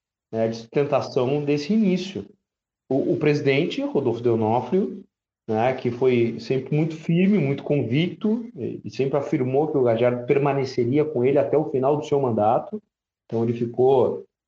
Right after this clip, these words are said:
acredito que seis, sete anos no comando do River, e o Gallardo ficou ali, realmente, apesar de alguns momentos de instabilidade. Um, o Dimitri já citou aqui, que é o Enzo Francescoli,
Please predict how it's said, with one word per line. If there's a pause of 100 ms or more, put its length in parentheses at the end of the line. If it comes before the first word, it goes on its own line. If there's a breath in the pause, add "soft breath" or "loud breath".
(160)
acredito
que
seis,
sete
anos
no
comando
do
River,
e
o
Gallardo
ficou
ali, (100)
realmente,
apesar
de
alguns
momentos (380)
de
instabilidade. (520)
Um,
o
Dimitri
já
citou
aqui,
que
é
o
Enzo
Francescoli,